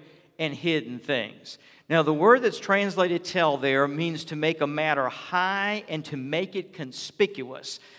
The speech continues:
In other words, you will see it. And it speaks of that which was unknown previously, and now it is extremely conspicuous to be able to see.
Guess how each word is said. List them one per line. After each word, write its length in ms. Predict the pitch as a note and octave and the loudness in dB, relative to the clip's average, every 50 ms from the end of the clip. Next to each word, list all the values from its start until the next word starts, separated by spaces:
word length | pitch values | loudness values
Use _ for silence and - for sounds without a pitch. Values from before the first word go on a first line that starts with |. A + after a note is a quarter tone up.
| - D#3+ - | -20 -6 -4
In 140 | C#3+ D#3 D#3+ | 2 6 6
other 240 | D#3+ E3+ E3 E3+ | 8 8 8 8
words, 480 | F3 F3 E3+ E3+ E3+ E3 E3 E3 - - - - - - - - | 8 8 8 8 6 6 2 0 -6 -10 -12 -16 -20 -20 -14 -6
you 220 | C#3 D#3+ F#3 G3 | -2 0 2 2
will 180 | F#3+ F3+ E3 - | 4 4 2 2
see 380 | - - - G3 F3+ D3 B2 | 0 -2 -2 0 0 0 -2
it. 220 | B2 - - - - - - - - - | -4 -6 -10 -18 -20 -20 -20 -12 -4 -2
And 140 | E3 E3+ E3 | 0 0 0
it 140 | D#3+ D#3 | 0 -2
speaks 580 | - - - - - G#3+ B3 C4+ C4 C4+ - - | -2 -6 -6 -6 -4 -2 -2 -2 -2 -4 0 2
of 200 | E3+ D#3+ D3+ D3+ | 2 2 4 4
that 260 | E3 F3 F#3 F3+ D#3+ | 4 4 4 4 2
which 160 | F3 E3 E3 | 0 0 0
was 240 | D3 D3+ D#3 B2+ - - | -2 -4 -4 -4 -4 0
unknown 800 | F#3 F3+ G3+ A3+ G#3+ F#3+ F3+ F#3 F#3+ F#3+ F3+ E3+ D#3+ D#3 D#3 D3+ | 2 4 4 4 4 2 2 2 4 4 4 2 2 0 -2 -4
previously, 1040 | - - G3 G3+ G#3 G3 E3 D#3 C#3+ C3+ B2+ - - D3 C#3+ C#3+ C#3+ D3 D3 D3+ | -4 0 0 2 2 0 -2 -2 -4 -4 -4 -4 -6 -4 -2 -2 -2 -2 -4 -4
and 240 | D#3+ D#3 D3 C#3+ C#3+ | -6 -6 -6 -6 -4
now 380 | D3+ E3+ F#3+ G3+ F#3+ F3+ E3+ E3+ | -2 -2 0 0 2 2 2 0
it 180 | - D#3+ D3+ | 0 -2 -4
is 180 | D3+ D3 C3 C3 | -4 -4 -6 -8
extremely 720 | C#3 - - - - - - F3 F#3+ G#3+ G#3+ G#3 G3+ F#3+ | -10 -10 -10 -10 -10 -6 -2 0 0 2 2 0 -2 -4
conspicuous 960 | F#3 - E3+ D3+ C#3+ - - - F#3+ F3+ E3+ E3+ D3+ C3 B2 B2 B2 B2 - - - - - A3 - - | -4 -6 -8 -8 -8 -8 -2 0 2 2 2 0 -2 -2 -2 -2 -2 -2 -6 -12 -16 -20 -20 -20 -10 -8
to 100 | F#3 D#3 | -6 -2
be 200 | D#3+ E3 D#3+ D#3+ | 0 0 0 0
able 460 | D#3 D#3+ D#3+ D3+ D3 C#3+ C#3 C3 C#3 - - - - - | 0 0 0 0 0 0 0 -2 -4 -10 -20 -20 -14 -10
to 100 | D3 C#3+ | -8 -6
see. 480 | - - - D#3+ D#3 C3+ A2+ G#2+ - | -6 -4 0 2 2 2 2 0 -4